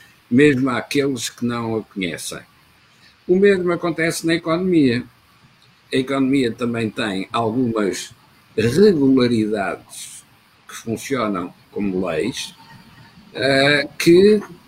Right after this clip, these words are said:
quando não são respeitadas, têm efeitos perversos. Ou seja,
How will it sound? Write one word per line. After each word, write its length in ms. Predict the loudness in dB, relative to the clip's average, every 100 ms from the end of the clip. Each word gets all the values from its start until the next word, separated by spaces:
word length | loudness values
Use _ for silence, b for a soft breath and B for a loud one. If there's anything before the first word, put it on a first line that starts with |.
| -2
quando 240 | 2 4 4
não 140 | 2
são 300 | 0 0 0
respeitadas, 1080 | -2 -6 -2 -2 0 0 0 0 -2 -4 -14 _ -20 _ _
têm 320 | -2 2 2 2 0
efeitos 680 | 0 2 2 0 -6 -16 -8
perversos. 760 | -4 -2 0 0 -2 -8 -20 -20 -20 -20 -20 _ _ _ -8
Ou 120 | -6
seja, 580 | -2 0 -2 -4 -10